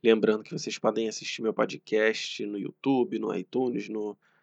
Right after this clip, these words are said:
Spotify. É só vocês clicarem no link da descrição que vocês vão ver todas as plataformas lá.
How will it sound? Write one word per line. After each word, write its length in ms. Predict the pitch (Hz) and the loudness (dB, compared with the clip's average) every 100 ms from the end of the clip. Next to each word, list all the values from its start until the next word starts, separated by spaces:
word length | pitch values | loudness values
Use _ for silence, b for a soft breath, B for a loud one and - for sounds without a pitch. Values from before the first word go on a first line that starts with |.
| _ _ | _ _
Spotify. 720 | - 104 104 - 110 110 123 | -8 -4 -4 -4 -2 0 0
É 60 | 113 | -2
só 120 | 135 | -2
vocês 380 | 151 170 147 - | -2 -2 -2 -2
clicarem 460 | 120 120 120 120 | -4 0 2 2
no 120 | 117 | 0
link 240 | 107 104 - | -4 -6 -6
da 160 | - 107 | -4 -2
descrição 680 | 101 - - 107 - 110 110 | -4 -8 -6 -6 -4 -4 -4
que 200 | - 110 | -4 -4
vocês 280 | 110 113 | -2 -2
vão 160 | 110 110 | 0 0
ver 200 | 113 120 | 2 2
todas 180 | 147 165 | 2 2
as 120 | 175 | 0
plataformas 680 | 127 117 117 - 113 110 101 | 2 2 2 4 4 4 0
lá. 300 | 107 135 | -2 -2